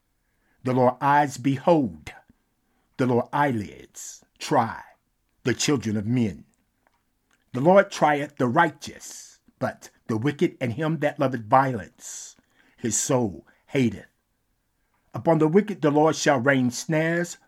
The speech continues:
fire, and brimstone, to execute judgment upon all, and to convince all that are ungodly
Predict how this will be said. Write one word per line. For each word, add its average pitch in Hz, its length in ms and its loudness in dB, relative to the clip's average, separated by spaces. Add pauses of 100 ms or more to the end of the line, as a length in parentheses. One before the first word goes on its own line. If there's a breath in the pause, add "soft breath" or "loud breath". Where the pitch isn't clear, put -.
(140)
fire, 139 420 0 (260 soft breath)
and 127 220 2
brimstone, 113 680 0 (880)
to - 200 -4
execute 185 680 0
judgment 175 600 0
upon 139 400 0
all, 101 480 -2 (640)
and 120 160 -2
to 127 200 -4
convince 117 840 -2 (640)
all 147 220 6
that 135 280 0
are 123 220 2
ungodly 156 640 0